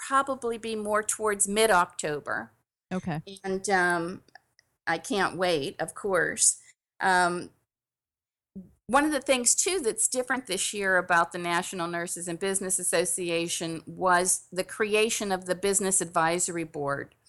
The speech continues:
Speaker 1: So that was a very big deal for me. It was something that I had put on my agenda,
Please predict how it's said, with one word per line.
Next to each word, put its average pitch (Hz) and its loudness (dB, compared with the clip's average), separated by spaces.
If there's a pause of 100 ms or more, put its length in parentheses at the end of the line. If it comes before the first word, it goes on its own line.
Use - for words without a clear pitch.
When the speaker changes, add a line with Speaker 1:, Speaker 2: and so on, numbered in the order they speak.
(460)
Speaker 1:
So 196 4 (140)
that 226 2
was 196 -2
a 170 2
very 185 0
big 180 -4 (880)
deal 196 4
for 208 0
me. 202 -2
It 131 -2
was 170 0
something 196 0
that 175 0
I 180 4
had 185 -4
put 208 -2
on 170 2
my 190 0 (440)
agenda, 214 0